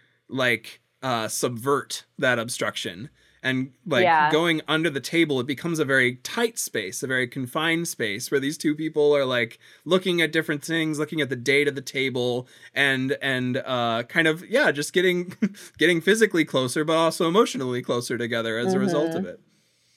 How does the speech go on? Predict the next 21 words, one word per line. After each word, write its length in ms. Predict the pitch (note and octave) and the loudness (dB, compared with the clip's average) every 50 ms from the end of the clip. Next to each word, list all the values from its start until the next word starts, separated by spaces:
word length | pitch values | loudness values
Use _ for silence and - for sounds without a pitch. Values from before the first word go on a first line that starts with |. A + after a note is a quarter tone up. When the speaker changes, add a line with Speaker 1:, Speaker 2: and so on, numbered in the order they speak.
| _ _ _ _ _ _ _ _ | _ _ _ _ _ _ _ _
Speaker 2:
Yeah, 360 | - E3+ E3+ D#3+ D3+ D3 - - | 0 2 4 4 4 4 6 6
it 60 | A3 A#3 | 8 8
also 300 | B3+ C#4 - - G#4 F4+ | 8 8 6 4 4 4
creates 560 | - - C4+ A#3 G#3+ G#3+ A#3 A3 A3+ - - | 4 2 4 4 6 6 4 4 2 -2 -4
a 480 | - - F#3+ G3 F#3+ F#3 F3+ E3+ - - - | 0 2 4 4 4 4 2 0 -2 -6 -4
really 320 | F3 F3 F3 F3+ F#3 F#3 | 0 2 4 4 4 4
difficult 760 | F#3 F3 F#3+ F#3 - F#3 F3+ - - F#3+ F3+ F3+ F3 F3 - | 2 2 0 0 2 0 -2 0 0 0 0 0 0 0 -2
thing 380 | F#3+ E3+ E3+ E3+ E3+ E3+ E3 | -2 0 0 0 -2 -2 0
with 180 | E3 D#3+ D#3+ D#3+ | 0 -2 -2 -2
sight 360 | - - - E3 D3+ D3 A2+ - | -6 -4 -2 0 0 0 0 0
lines 560 | G3+ G#3+ A3+ B3 C4+ C#4+ D4 D#4+ D#4+ - - C#4+ - - - - - A3 | 0 0 0 0 0 0 -2 -2 0 0 0 0 0 -2 -8 -6 4 6
<laughs> 0 | |
Speaker 1:
<laughs> 1040 | D4+ C#4+ - - - A3+ G3+ - - - A3+ - - - - - - - - G3 | 6 6 6 4 2 2 2 2 0 0 -2 -2 -2 -4 -6 -6 -6 -2 -2 0
Speaker 2:
when, 380 | - A3+ A3+ A3 A3 A3 A3 G3 | 2 4 4 6 6 4 4 6
depending 520 | A#3+ A#3+ A#3+ - C4+ C4 B3+ C#4+ C4+ C4 | 6 6 6 6 6 6 8 6 6 6
on 240 | A#3+ A3+ A3 G#3+ G3+ | 6 6 6 6 6
where 160 | F#3+ F#3 F#3 | 6 6 8
you 180 | F#3+ F#3+ F#3 F#3 | 8 6 4 2
place 340 | - - F3 E3 F3 E3+ - | 4 4 4 4 4 2 2
the 120 | - E3+ | 0 -2
table 840 | E3 - - D#3+ D#3+ D#3+ D3+ D3 D3 C#3 - C3+ C3 - F#3 - | 0 2 2 4 4 4 2 2 2 2 2 2 2 0 0 -4